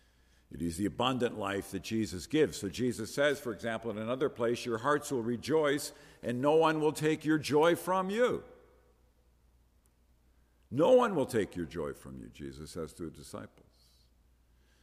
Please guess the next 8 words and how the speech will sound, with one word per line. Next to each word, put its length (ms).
And 100
another 340
auth-, 500
author 360
writes, 440
"Joy 540
from 280
sheer 640